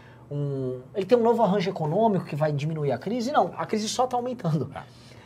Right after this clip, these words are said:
Speaker 1: Então a situação dele é muito, mas muito, mas muito ruim.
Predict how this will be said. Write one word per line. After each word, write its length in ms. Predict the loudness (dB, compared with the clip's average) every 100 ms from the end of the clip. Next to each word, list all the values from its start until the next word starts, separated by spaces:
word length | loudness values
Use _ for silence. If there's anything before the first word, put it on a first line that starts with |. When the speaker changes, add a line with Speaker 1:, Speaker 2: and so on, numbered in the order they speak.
| -18 -6
Speaker 1:
Então 240 | 4 6
a 60 | 6
situação 560 | 2 0 2 0 0
dele 360 | 6 6 6 2 4
é 160 | 4
muito, 680 | 4 -2 2 4 4 0 -6
mas 140 | -8
muito, 480 | -4 -2 0 0 -2
mas 160 | -8 -6
muito 380 | -2 -2 -2 -4
ruim. 340 | 0 0